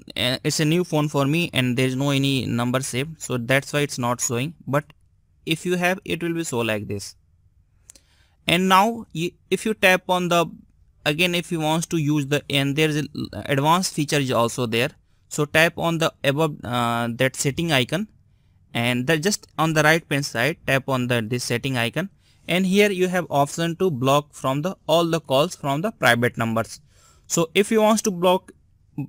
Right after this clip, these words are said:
incoming calls from any private number, so just select that one and tap on the OK. And if you wants to block from the unknown numbers, so also just select, if you wants to for the incoming calls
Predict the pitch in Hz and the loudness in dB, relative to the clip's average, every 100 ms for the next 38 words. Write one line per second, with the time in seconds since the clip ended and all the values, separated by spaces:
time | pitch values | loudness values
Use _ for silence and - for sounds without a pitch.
0 | - 170 185 196 208 175 180 - 180 180 | -4 0 2 0 0 2 2 2 -4 -2
1 | 165 190 202 185 180 190 190 185 214 - | 0 0 2 2 2 0 0 0 -2 -2
2 | - 202 196 220 - 156 113 117 110 117 | -4 -2 0 0 4 2 2 0 0 -2
3 | 113 135 - _ _ _ _ _ _ _ | -4 -6 -14 _ _ _ _ _ _ _
4 | _ _ _ _ _ _ _ _ _ 139 | _ _ _ _ _ _ _ _ _ -2
5 | 160 160 170 160 165 156 127 - 151 180 | 0 2 2 2 0 2 2 2 -2 -2
6 | _ _ _ _ - 175 175 226 247 262 | _ _ _ _ -2 -2 0 -4 -2 -2
7 | 247 233 233 175 185 196 - 202 196 - | 0 -2 -2 0 2 2 -2 -4 -2 0
8 | 156 170 202 190 190 208 240 - - 208 | 0 2 2 0 0 0 -2 -6 0 0
9 | - 175 180 - 208 202 - 139 196 - | 2 2 2 2 2 2 -4 -4 -2 0
10 | 151 147 - - 165 175 180 - 190 - | 0 0 -2 -6 -4 -2 -2 -2 -4 0
11 | 175 175 165 135 151 175 202 196 208 - | 0 2 0 0 0 0 0 2 2 0